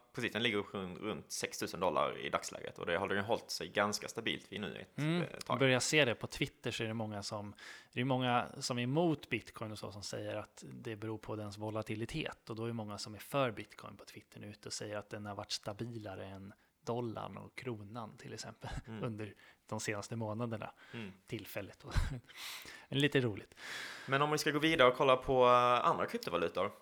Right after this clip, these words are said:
Speaker 2: Ja.
Speaker 1: Vad, vad är nästa stora kryptovaluta som kom efter Bitcoin?
Speaker 2: Det var ju då Ether-, eller det är Ethereum. Och, eh, det är nog många som har hört talas om Ethereum.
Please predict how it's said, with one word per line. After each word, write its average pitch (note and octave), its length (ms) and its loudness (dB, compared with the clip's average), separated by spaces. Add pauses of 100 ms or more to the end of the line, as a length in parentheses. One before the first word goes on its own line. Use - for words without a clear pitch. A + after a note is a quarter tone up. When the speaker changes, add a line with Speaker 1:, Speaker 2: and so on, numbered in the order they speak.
(100)
Speaker 2:
Ja. C#3+ 540 10
Speaker 1:
Vad, C#3 140 2
vad C#3 140 4
är D3 40 -2
nästa D3 280 4
stora G#2 540 6 (180)
kryptovaluta F2+ 520 -4
som G#2 120 -6
kom D#2 200 -2
efter - 180 -8
Bitcoin? G2 360 -4 (640)
Speaker 2:
Det D#3 140 2
var E3 160 8
ju D3+ 120 6
då B2 200 6
Ether-, - 500 2
eller B2+ 200 4
det A#2+ 160 2
är C#3 280 0
Ethereum. C3+ 800 -4 (440)
Och, - 360 -10
eh, G#2+ 580 -8
det B2+ 80 -2
är - 40 2
nog C#3+ 100 2
många B2+ 200 0
som A#2 120 -6
har A2 40 -2
hört A2 100 -6
talas B2+ 320 4
om C#3 100 -4
Ethereum. B2 600 -6